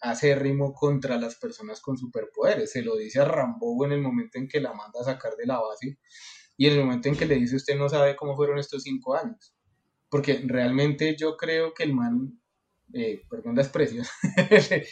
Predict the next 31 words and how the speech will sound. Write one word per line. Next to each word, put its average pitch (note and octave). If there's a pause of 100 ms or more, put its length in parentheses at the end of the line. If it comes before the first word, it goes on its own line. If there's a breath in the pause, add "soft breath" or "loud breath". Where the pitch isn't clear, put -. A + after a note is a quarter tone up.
(180 loud breath)
le C#3
tiene C3
mucha, D#3 (300 loud breath)
mucha D3
rabia D3+
a C#3+
los C#3
Avengers C#3
por B2
lo A2
que -
pasó. - (760)
Eh, G#2+ (120)
entonces, -
mm, B2+
hay, C3
hay, C#3
hay D3
como F3+
un F#3+
resentimiento D#3
ahí D#3
arraigado C3+
del C#3
hombre B2
a, C#3+
hacia, B2+ (260)
hacia A#2+
los -
Avengers, A#2
a, A#2+